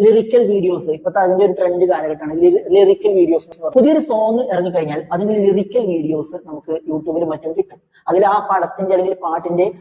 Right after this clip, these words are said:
സോങ്ങിന്റെ വീഡിയോ അല്ല ഉണ്ടാവുക, പകരം ലിറിക്കൽ വീഡിയോ ആണ് ഉണ്ടാവുക. അതിന്റെ വരികൾ ഇങ്ങനെ കാണിച്ചുകൊണ്ടുള്ള വീഡിയോ ആയിരിക്കും. അപ്പൊ ആ ഒരു സിംഗർ പാടുന്ന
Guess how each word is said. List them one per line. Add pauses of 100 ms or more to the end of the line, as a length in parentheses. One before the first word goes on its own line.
സോങ്ങിന്റെ
വീഡിയോ
അല്ല
ഉണ്ടാവുക,
പകരം (120)
ലിറിക്കൽ
വീഡിയോ
ആണ്
ഉണ്ടാവുക.
അതിന്റെ
വരികൾ
ഇങ്ങനെ
കാണിച്ചുകൊണ്ടുള്ള
വീഡിയോ
ആയിരിക്കും. (140)
അപ്പൊ
ആ
ഒരു
സിംഗർ
പാടുന്ന